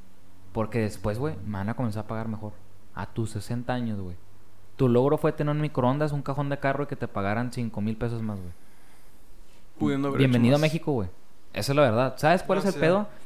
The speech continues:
Speaker 3: hablamos
Speaker 1: De,
Speaker 3: de la
Speaker 1: el, el
Speaker 3: conformidad.
Speaker 1: pedo que sufrimos nosotros cuatro, güey. Estoy seguro, güey. Mínimo una vez a uno de ustedes ya les han dicho, "Ah, güey,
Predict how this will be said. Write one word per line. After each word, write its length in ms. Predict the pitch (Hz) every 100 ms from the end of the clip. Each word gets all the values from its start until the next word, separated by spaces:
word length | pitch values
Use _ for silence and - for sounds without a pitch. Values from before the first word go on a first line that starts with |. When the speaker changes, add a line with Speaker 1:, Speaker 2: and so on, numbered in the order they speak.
| -
Speaker 3:
hablamos 160 | 127
Speaker 1:
De, 180 | 139 127
Speaker 3:
de 80 | 131
la 80 | 143
Speaker 1:
el, 60 |
el 0 |
Speaker 3:
conformidad. 340 | 139 - 156 -
Speaker 1:
pedo 200 | 156 180
que 60 | 196
sufrimos 360 | 160 151 175
nosotros 340 | 180 147 160 160
cuatro, 280 | 156 165 196
güey. 120 | 208 - - - - - - - - - -
Estoy 120 | - 175
seguro, 340 | 196 165 139
güey. 160 | 113 98
Mínimo 380 | 131 165 180
una 120 | 165 160
vez 200 | 170 -
a 80 | 131
uno 220 | 139 156
de 60 | 135
ustedes 260 | - 147
ya 80 | 143
les 120 | 135
han 60 | 143
dicho, 240 | 131 - 92
"Ah, 100 | 107
güey, 160 | 92